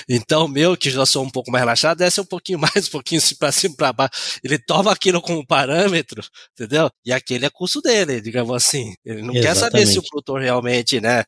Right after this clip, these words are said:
Speaker 1: o dele tem esse, mas acontece, mas aí, ó, pô, aquele cara controla bem os gastos, tal, bem criterioso, tal, tá
Speaker 2: Sim.
Speaker 1: tendo isso aí, então o meu também não deve tá muito diferente disso aí, dá pra trabalhar em, em cima do parâmetro dos outros, ou seja,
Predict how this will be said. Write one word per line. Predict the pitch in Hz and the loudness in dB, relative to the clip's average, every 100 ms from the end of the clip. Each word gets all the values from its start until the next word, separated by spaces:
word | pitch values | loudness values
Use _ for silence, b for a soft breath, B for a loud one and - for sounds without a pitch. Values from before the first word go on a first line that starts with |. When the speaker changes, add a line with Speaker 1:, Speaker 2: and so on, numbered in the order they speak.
| _ | _
Speaker 1:
o | 110 | -6
dele | 110 131 123 | 0 0 2
tem | 131 | 2
esse, | 120 - - | 2 0 -4
mas | 101 113 135 - _ - | -4 0 -2 -2 _ -6
acontece, | 113 117 143 156 170 - 262 | -4 -2 -2 2 2 0 -4
mas | 302 302 | -4 2
aí, | 285 127 | 2 4
ó, | 113 95 | 0 -2
pô, | - | -6
aquele | 87 104 | -14 -8
cara | - 120 131 | -2 -2 -2
controla | 120 113 107 104 | -6 -6 -6 -4
bem | 107 | -6
os | 95 | -6
gastos, | - 90 113 - - | -4 0 0 -2 -4
tal, | 101 117 92 | 2 2 2
bem | 113 | -2
criterioso, | - 123 - 95 90 117 120 | -2 -4 -2 -2 -2 -2 0
tal, | - 120 - | 0 0 0
tá | 120 | -2
Speaker 2:
Sim. | - | 2
Speaker 1:
tendo | 117 107 | 2 2
isso | 113 | 2
aí, | 101 | 2
então | 151 - 165 | 2 2 0
o | 196 | 4
meu | 196 208 | 4 4
também | 196 202 | 0 0
não | 196 | 0
deve | 175 175 | 0 0
tá | 156 | -4
muito | 151 | -6
diferente | 139 139 131 | -6 -4 -2
disso | 120 123 | 0 0
aí, | 147 | 2
dá | 156 | 0
pra | 160 | 0
trabalhar | 165 156 147 143 | -2 0 2 0
em, | 139 - - | 0 -4 -2
em | 135 | 0
cima | - 151 | 0 0
do | 143 | -4
parâmetro | - 135 135 139 147 | 0 2 2 0 -4
dos | 151 127 | -10 -8
outros, | 104 101 | -8 -4
ou | - | -2
seja, | 101 95 | 0 0